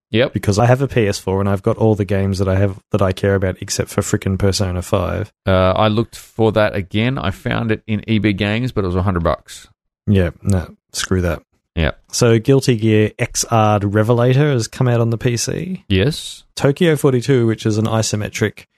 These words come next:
Speaker 2: shooter, kinda like Syndicate, I guess, has come out.
Speaker 1: Ooh.
Speaker 2: Might not be much like Syndicate.
Speaker 1: Oh.
Speaker 2: Sort of a little bit more stylish.
Speaker 1: Got me all
Speaker 2: And
Speaker 1: excited
Speaker 2: it's
Speaker 1: there
Speaker 2: just
Speaker 1: for a second. Oh, so you
Speaker 2: the
Speaker 1: meant better than
Speaker 2: same,
Speaker 1: Syndicate?
Speaker 2: the,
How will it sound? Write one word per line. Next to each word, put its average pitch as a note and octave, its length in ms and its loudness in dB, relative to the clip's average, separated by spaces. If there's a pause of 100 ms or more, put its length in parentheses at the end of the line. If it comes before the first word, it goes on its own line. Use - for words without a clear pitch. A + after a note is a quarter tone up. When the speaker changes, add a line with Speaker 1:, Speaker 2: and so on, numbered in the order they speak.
(380)
Speaker 2:
shooter, A2+ 340 2
kinda B2+ 300 2
like G#2+ 240 2
Syndicate, E3+ 640 0
I C#3+ 80 -2
guess, D#3+ 300 -2
has C3 100 -2
come D3 220 -2
out. D3+ 280 0 (260)
Speaker 1:
Ooh. G#3 380 2
Speaker 2:
Might D#3 160 0
not C3 140 0
be B2+ 100 2
much A#2+ 340 0
like G#2+ 220 0
Syndicate. G2+ 560 -2
Speaker 1:
Oh. F2 180 2
Speaker 2:
Sort G#2 220 -2
of G#2 60 2
a - 20 0
little G#2 160 -2
bit G#2 120 -2
more G2+ 160 0
stylish. - 320 0
Speaker 1:
Got F#2+ 80 0
me A2 60 2
all G#2 60 4
Speaker 2:
And G2+ 80 2
Speaker 1:
excited G#2+ 360 2
Speaker 2:
it's G2+ 80 2
Speaker 1:
there - 80 4
Speaker 2:
just C3+ 100 0
Speaker 1:
for F2 60 -2
a - 20 -4
second. E2+ 340 -4
Oh, E2 360 0
so - 140 -2
you A2 120 2
Speaker 2:
the G#2+ 40 0
Speaker 1:
meant - 260 2
better C3+ 160 2
than D#3 80 2
Speaker 2:
same, F#2 120 0
Speaker 1:
Syndicate? E2 380 -6
Speaker 2:
the, - 120 -8